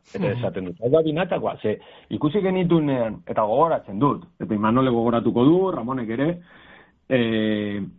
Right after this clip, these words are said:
Speaker 1: Aimar Urruti bikote horretan, ez zegoen materiala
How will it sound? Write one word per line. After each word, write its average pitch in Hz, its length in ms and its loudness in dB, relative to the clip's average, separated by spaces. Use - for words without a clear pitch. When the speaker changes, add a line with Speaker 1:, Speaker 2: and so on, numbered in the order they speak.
Speaker 1:
Aimar 139 680 2
Urruti 147 480 2
bikote 139 360 0
horretan, 160 520 -2
ez 95 160 -14
zegoen 156 400 0
materiala 87 500 -6